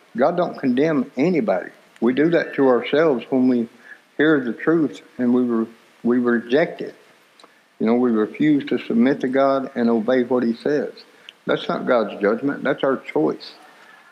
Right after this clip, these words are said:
That's what we choose to do. Uh, like I said to start with, you know, what you believe is what you're gonna do. That's how you actually live your life. You live your life by what you believe, not what you say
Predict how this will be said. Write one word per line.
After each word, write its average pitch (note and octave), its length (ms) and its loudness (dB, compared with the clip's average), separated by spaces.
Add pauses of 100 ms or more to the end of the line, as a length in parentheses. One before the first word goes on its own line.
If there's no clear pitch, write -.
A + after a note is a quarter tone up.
(100)
That's B2+ 200 -2
what C3 160 0
we B2+ 120 2
choose C#3 500 -2
to - 120 -6
do. F#2+ 260 -4 (1080)
Uh, F#2 240 -2 (760)
like B2 180 -2
I B2+ 60 -2
said C#3+ 260 -2
to A#2 60 -2
start D#3 380 -2
with, A#2 280 0 (320)
you A#2+ 80 0
know, A#2+ 120 2
what C#3 300 -2
you D#3+ 100 0
believe B2+ 580 0
is A#2 260 -6
what C3+ 240 -2
you're A#2 200 0 (280)
gonna B2 260 2
do. A#2+ 360 0
That's B2 220 -2
how C#3 100 2
you B2+ 260 2
actually A#2+ 380 0
live B2 320 0
your G#2 140 0
life. F#2+ 260 -4 (560)
You G#2+ 160 0
live C3+ 180 2
your A#2 160 2
life C3 320 0
by G#2 100 -4
what A2+ 260 -2
you A#2+ 60 0
believe, G#2+ 540 0 (220)
not A#2+ 160 -2
what B2 200 -6
you - 100 -4
say B2 380 -2